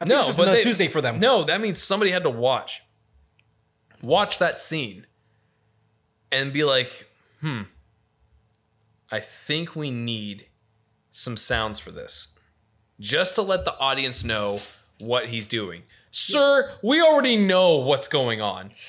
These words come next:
Speaker 2: You don't need
Speaker 1: Dude.
Speaker 2: to tell me. As soon as the head dips down below
Speaker 1: Dude, you read into s-, to so much.
Speaker 2: I don't think you read enough into it.
Speaker 1: So much. You're, you're going beyond what they, everyone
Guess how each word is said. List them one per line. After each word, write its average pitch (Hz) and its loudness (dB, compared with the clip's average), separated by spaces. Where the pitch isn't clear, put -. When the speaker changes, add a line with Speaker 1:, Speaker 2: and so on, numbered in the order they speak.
Speaker 2:
You 262 2
don't 302 4
need - 4
Speaker 1:
Dude. - 2
Speaker 2:
to - -2
tell 165 0
me. 127 0
As - 2
soon 339 2
as 302 0
the 220 4
head 202 0
dips 226 0
down 175 0
below 190 2
Speaker 1:
Dude, 175 -8
you 240 -2
read 220 -4
into 185 -4
s-, - -2
to 185 -6
so - -2
much. 139 -4
Speaker 2:
I 233 2
don't 285 2
think 208 0
you 233 0
read 196 4
enough 175 2
into 147 -4
it. 85 -16
Speaker 1:
So 208 -4
much. 170 -2
You're, 208 -4
you're 220 -6
going 220 2
beyond 165 0
what 156 -2
they, 165 -2
everyone 156 -2